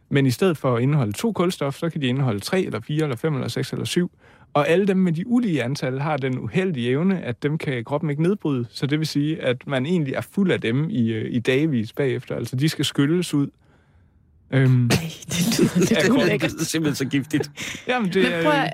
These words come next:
Speaker 2: jeg
Speaker 1: derfor,
Speaker 2: hørte
Speaker 1: man ikke drikker, øh, hvad hedder det, Windows, øh, sådan noget sprinklervæske til bilen. Det er fordi, det, det kan ikke nedbrydes i kroppen. Så der er man fuld, indtil det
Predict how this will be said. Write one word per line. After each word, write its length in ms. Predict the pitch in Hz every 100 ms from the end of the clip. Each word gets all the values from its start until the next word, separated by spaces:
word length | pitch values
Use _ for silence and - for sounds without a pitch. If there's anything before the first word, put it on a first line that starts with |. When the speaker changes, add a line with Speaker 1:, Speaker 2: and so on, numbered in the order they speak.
| -
Speaker 2:
jeg 100 | 226
Speaker 1:
derfor, 220 | 226 277 -
Speaker 2:
hørte 160 | 165 147
Speaker 1:
man 80 |
ikke 140 | 151 - -
drikker, 360 | 135 127 123
øh, 640 | 117 113 113 110 107 104 107
hvad 140 | 117
hedder 200 | 117 113
det, 140 | 107 110
Windows, 580 | 131 156 143 107 -
øh, 320 | 123 113 110 110
sådan 220 | 143 120
noget 240 | 117 117
sprinklervæske 640 | - 131 156 156 123 131 127
til 100 | 123
bilen. 340 | 120 180 127 120
Det 60 |
er 40 | 135
fordi, 240 | - 139
det, 180 | 135 143 _ -
det 120 | 156
kan 80 | 151
ikke 120 | 127
nedbrydes 360 | 139 139 120 -
i 40 |
kroppen. 340 | 120 135 120
Så 140 | 110 131
der 100 | 147
er 40 |
man 160 | 135 113
fuld, 240 | - 135
indtil 260 | 113 110 110
det 180 | 113